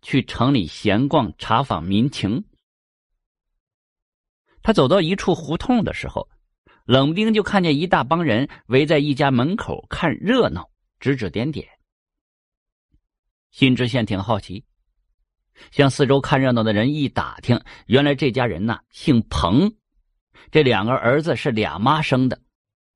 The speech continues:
这嘎达都已经成家了。老大彭生是前媳妇生的，老二彭晨是后媳妇儿牛氏所生。彭老头前一段时间就去世了，这老头一没啊，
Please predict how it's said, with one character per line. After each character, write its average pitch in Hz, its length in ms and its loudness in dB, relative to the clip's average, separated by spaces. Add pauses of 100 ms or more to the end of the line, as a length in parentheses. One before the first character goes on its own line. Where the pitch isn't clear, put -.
(500)
这 143 140 2
嘎 127 160 4
达 135 80 0
都 131 160 0
已 95 80 -2
经 131 160 0
成 123 200 -2
家 139 220 2
了。 147 100 -8 (1040)
老 123 200 2
大 180 140 2
彭 165 240 -4
生 170 140 0
是 151 140 -2
前 151 340 0
媳 143 220 0
妇 123 80 -4
生 120 220 -2
的， 113 120 0 (220)
老 101 140 2
二 147 240 0
彭 131 260 -6
晨 - 180 -4
是 120 160 -6
后 147 360 -4
媳 - 180 -10
妇 104 100 -6
儿 - 120 -8 (140)
牛 120 340 2
氏 - 260 -6
所 - 220 -14
生。 - 160 -10 (2500)
彭 226 200 0
老 247 100 2
头 214 160 2
前 202 240 0
一 - 40 2
段 208 140 4
时 185 160 -4
间 196 160 2
就 185 120 2
去 196 200 -4
世 175 220 -2
了， 87 160 -4 (760)
这 131 320 4
老 117 140 4
头 113 180 0
一 135 120 4
没 110 200 2
啊， 110 220 -2